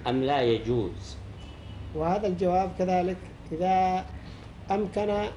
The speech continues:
Speaker 2: بأن يتطوع الإنسان بشيء من دمه لا يفقد حياته هو شخصيًا يجوز ذلك، وخصوصًا إذا أمر به طبيب مسلم. والله سبحانه وتعالى يقول:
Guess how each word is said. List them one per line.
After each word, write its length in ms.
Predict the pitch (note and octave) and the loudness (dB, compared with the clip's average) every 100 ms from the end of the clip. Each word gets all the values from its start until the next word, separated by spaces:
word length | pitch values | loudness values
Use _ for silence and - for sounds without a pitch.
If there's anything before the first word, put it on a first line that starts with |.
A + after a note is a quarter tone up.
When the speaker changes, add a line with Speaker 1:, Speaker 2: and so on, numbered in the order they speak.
| - F3 | -8 -4
Speaker 2:
بأن 220 | F#3 F#3 | 0 0
يتطوع 500 | F3+ F3+ G3+ G3 F3 | 0 0 -2 0 0
الإنسان 680 | F3 F3 E3+ F3+ F#3 F#3 F#3+ - - - - - | -2 -2 0 2 2 2 -2 -8 -14 -16 -12 -8
بشيء 400 | D#3+ G3+ A3+ G#3 | 0 2 2 2
من 260 | F#3+ F3 | 4 4
دمه 260 | E3+ F3+ F3 - - - - - - - - - | 4 4 2 -2 -14 -16 -16 -16 -16 -16 -14 -8
لا 260 | D#3 G3 | -2 2
يفقد 300 | G#3+ F3+ G3+ | 2 0 -2
حياته 460 | - F3 F3+ F3 C3+ G#2 - - - - - - | 0 4 4 4 -2 -8 -12 -16 -16 -14 -14 -2
هو 180 | E3 F3+ | 2 2
شخصيًا 540 | D#3 E3+ - G#3 A3 A3 - | 0 -4 -2 0 0 -2 -2
يجوز 380 | E3+ G3+ E3+ D3+ | 2 4 4 2
ذلك، 280 | D#3 C#3 G#2+ - - - - - | 0 0 -6 -14 -16 -14 -16 -8
وخصوصًا 440 | - D#3 F3+ G3+ G#3 | -6 -4 -4 -2 -2
إذا 320 | G3 F#3+ G#3 | 0 -2 -2
أمر 180 | G#3 F#3+ | -2 -2
به 280 | G3 G#3 G#3+ | 2 2 2
طبيب 260 | F#3+ G#3+ | 2 2
مسلم. 340 | F#3 F#3+ G3 D3 - - - - - - - - | 4 2 2 0 -2 -14 -16 -16 -16 -14 -12 -2
والله 420 | E3+ F#3 F#3+ G3+ | 2 4 2 0
سبحانه 240 | F3 F3 | -2 -4
وتعالى 220 | F#3+ G3 G3 | -4 -2 -2
يقول: 460 | G3 F#3 G3+ A3+ | -2 0 2 2